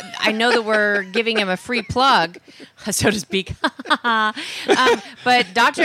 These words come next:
here's some reviews. "Doctor Meyerson has helped me tremendously. He's very sweet, compassionate, and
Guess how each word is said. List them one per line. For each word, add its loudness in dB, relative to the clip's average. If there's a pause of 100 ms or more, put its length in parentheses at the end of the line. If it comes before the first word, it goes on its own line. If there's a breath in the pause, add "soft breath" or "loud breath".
here's -4
some 0
reviews. 0
"Doctor 0
Meyerson 0
has -4
helped -2
me -4
tremendously. -4
He's -6
very 0
sweet, -6
compassionate, -4
and 0